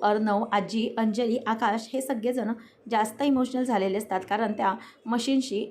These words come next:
त्याच्या आईच्या आठवणी म्हणजेच सात्विका मॅडमच्या आठवणी जोडल्या गेलेल्या असतात. आणि हे सगळं लावण्य बघते, तेव्हा लावण्याला मात्र जळायला होतं, कारण अगदी अर्णव नतमस्तक झालेला असतो, ते तिला काही पाहवत नाही. आणि मग त्यावेळेला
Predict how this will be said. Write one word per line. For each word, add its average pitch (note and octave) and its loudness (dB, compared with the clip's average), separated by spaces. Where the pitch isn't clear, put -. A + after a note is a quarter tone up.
त्याच्या A3+ -2
आईच्या A3 0
आठवणी G#3 -2
म्हणजेच A3+ -4
सात्विका A3+ 0
मॅडमच्या A#3 2
आठवणी G3 -2
जोडल्या F3+ 0
गेलेल्या E3 -4
असतात. D#3+ -10
आणि G3+ 0
हे G3 0
सगळं G3 0
लावण्य F#3+ 4
बघते, G#3 -2
तेव्हा G3+ 2
लावण्याला G3 2
मात्र G3 -2
जळायला E3+ 0
होतं, F#3 -4
कारण A3 4
अगदी G#3+ 2
अर्णव A#3 2
नतमस्तक B3 0
झालेला G3+ 2
असतो, F#3+ -2
ते A#3 -2
तिला G#3 0
काही F#3+ -6
पाहवत E3+ -8
नाही. D3 -12
आणि A3 2
मग G#3+ 2
त्यावेळेला F#3 2